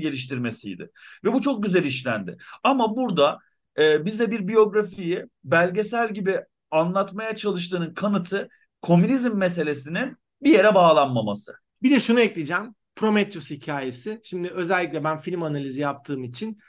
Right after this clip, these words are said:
Speaker 2: e, film analizlerine gelen insanların nelerin hoşuna gidip nelerin hoşuna gitmediğini de gözlemliyorum. Özellikle filmlerdeki o psikanalitik unsurları ve böyle işte sanat tarihiyle alakalı alegorileri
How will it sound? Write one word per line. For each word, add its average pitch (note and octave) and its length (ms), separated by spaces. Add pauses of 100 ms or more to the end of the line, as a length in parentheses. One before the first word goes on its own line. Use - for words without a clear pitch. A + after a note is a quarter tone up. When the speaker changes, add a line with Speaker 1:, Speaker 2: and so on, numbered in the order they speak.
(340)
Speaker 2:
e, D3+ 300
film F#3 220
analizlerine D3 500
gelen D3 320
insanların C#3+ 600
nelerin F#3+ 400
hoşuna D#3+ 380
gidip D3 260
nelerin E3+ 280
hoşuna D#3+ 280
gitmediğini D#3 500
de A#3 40
gözlemliyorum. D3 720
Özellikle F3+ 680 (220)
filmlerdeki F3 640
o E3 140
psikanalitik F3 760
unsurları C#3+ 600
ve D3 140
böyle D#3 200
işte D3+ 200
sanat E3 420
tarihiyle D#3 520
alakalı C3+ 540
alegorileri C#3+ 840